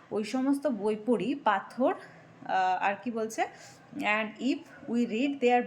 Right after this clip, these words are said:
books and study the rocks and the fossil, we can ourselves see that this must have been so।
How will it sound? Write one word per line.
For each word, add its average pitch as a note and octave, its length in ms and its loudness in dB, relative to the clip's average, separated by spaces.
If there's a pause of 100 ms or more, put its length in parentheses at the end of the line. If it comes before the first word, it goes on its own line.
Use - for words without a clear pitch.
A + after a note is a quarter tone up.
(120)
books C#4 240 -4
and G3 200 -2
study G3 500 -2 (640)
the F#3 420 4
rocks A3+ 440 4
and F#3 280 -2
the G3+ 80 -2 (100)
fossil, C4+ 420 -2 (680)
we C#4+ 80 2 (160)
can C#4 160 2 (120)
ourselves F#3+ 560 2
see G3 200 -6
that F#3+ 140 2 (180)
this D#4+ 140 0 (180)
must D4+ 220 0 (100)
have F3 260 -4
been C#4 140 2 (640)
so। A3 160 0